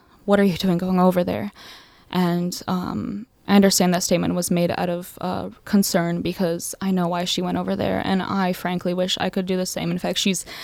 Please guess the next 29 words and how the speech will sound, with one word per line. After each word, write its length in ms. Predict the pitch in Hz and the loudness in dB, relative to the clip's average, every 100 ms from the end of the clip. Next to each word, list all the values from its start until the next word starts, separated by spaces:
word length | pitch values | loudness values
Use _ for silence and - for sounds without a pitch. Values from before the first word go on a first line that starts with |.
| - | -6
she's 220 | - 202 | 2 4
given 220 | 214 214 | 6 4
me 100 | 208 | 6
opportunities 640 | 190 190 185 196 180 185 - | 4 4 4 4 6 2 2
to 80 | |
join 320 | 185 175 175 180 | 4 6 6 4
her, 420 | 180 170 180 - | 4 4 2 0
um, 480 | 180 175 170 190 196 - - - - - | 0 0 -2 -4 -6 -10 -20 -20 -14 -4
but 380 | 180 165 170 - - - - - | 0 2 2 -2 -12 -20 -16 -4
I've 440 | 175 170 170 - - | 0 2 0 -2 -10
f-, 160 | 185 - _ 180 | -16 -18 _ -8
decided 400 | 180 180 175 175 | -4 0 0 2
to 80 | |
focus 240 | - 170 185 | 0 0 0
my 100 | 175 | 0
efforts, 480 | 175 - 170 - - | 0 -2 -2 -4 -6
um, 280 | 175 175 185 | -6 -4 -4
over 180 | - 185 | 0 0
here 460 | 185 185 170 175 190 - | 2 0 0 -2 -6 0
in 120 | 185 | 2
the 60 | 180 | 2
meantime. 680 | 180 175 - 185 180 196 208 | 0 -2 -4 -4 -4 -6 0
But 240 | 196 190 | 0 2
she 420 | - 226 233 233 226 - | 4 4 6 4 2 -6
flew 160 | - 202 | 0 4
out 120 | 214 | 4
to 80 | 254 | 6
Romania, 560 | 247 220 196 190 190 196 - - | 6 6 4 2 0 -4 -8 -12
and, 500 | - 185 175 175 180 | -2 0 0 -2 -6